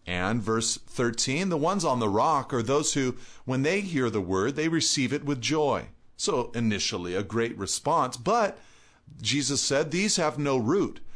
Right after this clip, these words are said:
They believe for a while, and in time of testing, fall away." Now, the problem for this group was not that they went through trials. Every group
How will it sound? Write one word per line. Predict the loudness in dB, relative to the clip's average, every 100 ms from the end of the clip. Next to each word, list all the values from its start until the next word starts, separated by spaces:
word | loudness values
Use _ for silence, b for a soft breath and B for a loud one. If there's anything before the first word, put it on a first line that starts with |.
| B B
They | -2
believe | 2 2 2 0 -2
for | -2 0
a | 2
while, | 2 2 4 2 2 -2 b b
and | -4 -2
in | -2 -2
time | -2 0 2 2 0
of | -2 -4
testing, | -2 -2 -2 -2 -4 -6 -10 B B
fall | B -2 2 4 2 2 -4 B B -4
away." | -2 0 0 -2 -10 -20 B B
Now, | -2
the | -2 -2
problem | -2 0 2 2 0 -2 -4
for | -2 0
this | 0 -2 -2
group | 0 0 0
was | -2 0
not | 2 0 -2 -8 _ -4
that | 0 2
they | 2
went | 0 -2 -4 -4
through | -2 -2
trials. | -2 2 2 0 -2 -8 -12 -16 _ -8
Every | 0 2 2 0
group | 0 0 0 -2